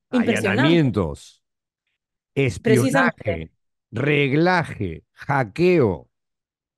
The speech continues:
Speaker 2: Y se han
Speaker 1: Y
Speaker 2: bajado
Speaker 1: todo por
Speaker 2: toda mi
Speaker 1: investigar.
Speaker 2: información privada y personal de mi computadora, que no tenía nada que
Speaker 1: Y
Speaker 2: ver con la
Speaker 1: todo por haber
Speaker 2: investigación.
Speaker 1: investigado el caso Sodalicio. Entonces, es un caso que cuando,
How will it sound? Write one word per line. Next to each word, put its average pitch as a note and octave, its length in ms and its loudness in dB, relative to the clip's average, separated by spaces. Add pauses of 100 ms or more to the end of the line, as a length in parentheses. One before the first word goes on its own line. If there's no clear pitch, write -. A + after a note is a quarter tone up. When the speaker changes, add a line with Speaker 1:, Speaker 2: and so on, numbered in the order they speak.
(1000)
Speaker 2:
Y F#2+ 80 -20
se B2 80 -20
han C#3 120 -10
Speaker 1:
Y C4 100 -2
Speaker 2:
bajado B3+ 160 -8
Speaker 1:
todo E4+ 220 2
por F4 120 -2
Speaker 2:
toda - 220 2
mi F#3 100 -2
Speaker 1:
investigar. A3+ 200 2
Speaker 2:
información F3+ 360 -4
privada E3+ 420 -2
y E3+ 60 -4
personal D3 640 -8
de D#3+ 220 -6
mi D#3 140 -14
computadora, A2 800 -8 (520)
que G2 100 -20
no A2 80 -12
tenía B2 260 -8
nada D3+ 280 -2
que B2 120 -6
Speaker 1:
Y - 20 0
Speaker 2:
ver C3+ 100 -4
con D#4 100 0
la E4+ 100 2
Speaker 1:
todo F#4 80 -2
por E4 160 -2
haber B3+ 220 2
Speaker 2:
investigación. D#4+ 200 -2
Speaker 1:
investigado C#4 760 -2 (180)
el A#3 180 -4
caso C#4 220 -6
Sodalicio. C4+ 640 -6 (540)
Entonces, C#4 420 -2
es D#4 120 -6
un F4 100 -6
caso E4+ 260 -4
que B3+ 140 -10
cuando, F4 580 -6